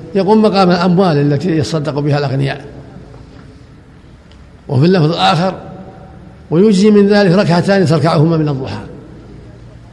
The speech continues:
يجزي من هذه الأشياء ركعتان تركعهما من الضحى، تقوم مقام كل تسبيحة صدقة وكل تكبير صدقة. هذا يفضل ركعتين من الضحى، وأنه يستحب للمؤمن أن يصلي ركعتين من الضحى،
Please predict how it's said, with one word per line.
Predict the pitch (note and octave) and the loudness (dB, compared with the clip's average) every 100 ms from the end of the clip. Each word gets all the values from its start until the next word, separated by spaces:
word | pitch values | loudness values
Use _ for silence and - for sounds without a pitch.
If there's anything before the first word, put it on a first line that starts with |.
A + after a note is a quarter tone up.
| - - - - - | -20 -20 -20 -16 -8
يجزي | C#3+ C3 | -4 0
من | C#3 | 0
هذه | B2+ C#3+ B2+ | 0 0 -2
الأشياء | B2+ - - - D3 F3 F3+ - D#3 | -4 -8 -14 -10 -4 -4 -4 -6 -8
ركعتان | B2+ C#3 B2 F#3 G3 D3 - - - - - - | -4 -4 -2 0 -2 -4 -10 -18 -20 -20 -20 -6
تركعهما | - C3+ D#3+ D#3 D3+ | -4 -2 -2 0 0
من | C#3 | -2
الضحى، | B2+ C3 A2+ C3 | -4 -6 -8 -8
تقوم | C#3 E3 E3 | -8 -6 -6
مقام | D3+ C#3 C#3 - - - - - - - | -4 -4 -6 -8 -14 -20 -20 -20 -20 -10
كل | F3 C#3+ | -6 -2
تسبيحة | C3+ D#3+ A#2+ | -2 -2 -2
صدقة | A2 D3 C3+ C3 | -4 -6 -6 -8
وكل | G#2 | -6
تكبير | C#3+ B2+ | -6 -6
صدقة. | A2+ B2+ B2 - - - - - - - - - - - - | -8 -10 -14 -18 -20 -20 -20 -20 -20 -20 -20 -20 -20 -20 -8
هذا | C3+ | -4
يفضل | C#3+ E3 E3+ | 0 0 0
ركعتين | E3 C#3+ C3+ D3 | 0 0 0 0
من | |
الضحى، | C3 C3 F3 - - - - - - - - - - - - | -2 -6 -8 -10 -16 -20 -20 -20 -20 -20 -20 -20 -20 -16 -10
وأنه | B2+ C3 | -6 -2
يستحب | D#3+ - A2+ C3+ - - - - - | -4 -4 -6 -8 -12 -20 -20 -20 -12
للمؤمن | B2 D3 D3+ C3+ | -4 -4 -2 -4
أن | C3+ | -2
يصلي | C#3 D#3 D3 | -2 -2 -2
ركعتين | C#3 C#3 D#3 C3 | -4 -2 -2 -2
من | |
الضحى، | C3 B2+ A#2+ C#3+ | -4 -6 -6 -6